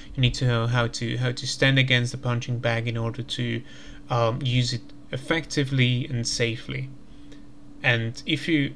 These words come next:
if you take into mind that, that, you know, you, you do that, um, pre-training, uh, with the basic movement, basic, you know, positions, whatever, for a couple of weeks, then, then you are allowed to work on a punching bag.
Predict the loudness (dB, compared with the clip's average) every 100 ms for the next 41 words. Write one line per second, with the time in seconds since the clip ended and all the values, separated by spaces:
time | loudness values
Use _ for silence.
0 | -6 -6 -6 -4 -2 -2 -2 2 4 4
1 | 4 2 0 0 -4 -8 -8 -2 2 2
2 | 2 -2 -10 -6 -2 0 0 0 0 4
3 | 8 10 10 8 6 0 -12 -6 0 2
4 | 2 0 -6 -10 -6 2 4 4 2 2
5 | 6 6 6 4 2 0 -4 -8 -14 -14
6 | -14 -14 -8 0 0 0 -2 0 4 4
7 | 4 0 2 4 4 4 4 4 0 0
8 | 0 0 -6 -4 0 0 0 -2 -2 0
9 | 0 0 -2 -2 -2 -4 -4 0 4 4
10 | 2 -2 -12 -14 -14 -2 0 4 2 4
11 | 2 4 4 2 2 4 4 4 6 6
12 | 6 4 2 0 0 -2 -2 0 0 -2
13 | -2 -2 -2 0 2 4 4 2